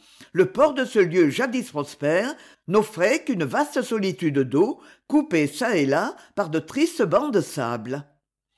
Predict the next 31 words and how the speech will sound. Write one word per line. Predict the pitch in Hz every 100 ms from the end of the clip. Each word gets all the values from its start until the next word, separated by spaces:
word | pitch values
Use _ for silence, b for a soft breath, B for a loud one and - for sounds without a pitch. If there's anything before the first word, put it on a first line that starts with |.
| b b
En | 151
regardant | 160 247 330 254 226
à | 156
terre, | 135 143 156 226 269 B B
je | 170
distinguai | 151 277 - 294 214 240
les | 160 147
édifices | 214 214 208 185 139
solitaires | - 254 226 - 233 160
de | 143
la | 135 127
ville | 208 202
morte, | 135 127 170 247 - 320 b b 139
noirs, | 151 156 202 302 - B B
affreux | 190 - 269 185
et | 151
terribles, | - 185 147 170 262 320 B B
à | -
la | 165
clarté | 160 240 247 175 139
mystérieuse | 180 277 220 147 151 208 294 320
des | 254 190
étoiles. | 165 131 120 113 113 127 160 _ _ _ _ _ _ _ b 143
On | 170
n'apercevait | 247 349 320 294 190 151
nulle | 185 226 180
part | - 180 294 -
ni | 156 285
une | 311 247
créature | 226 214 175 143 143
humaine, | 135 131 156 226